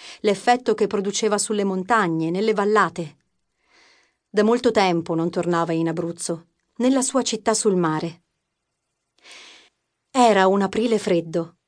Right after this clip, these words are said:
Le cime del Gran Sasso e della Maiella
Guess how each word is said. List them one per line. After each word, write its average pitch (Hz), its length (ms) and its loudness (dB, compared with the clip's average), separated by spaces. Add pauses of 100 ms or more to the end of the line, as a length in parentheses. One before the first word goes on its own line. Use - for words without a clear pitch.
(200)
Le 196 160 -2
cime 208 320 0
del 185 140 0
Gran 180 240 0
Sasso 208 420 0
e 185 60 0
della 180 240 0
Maiella 185 580 0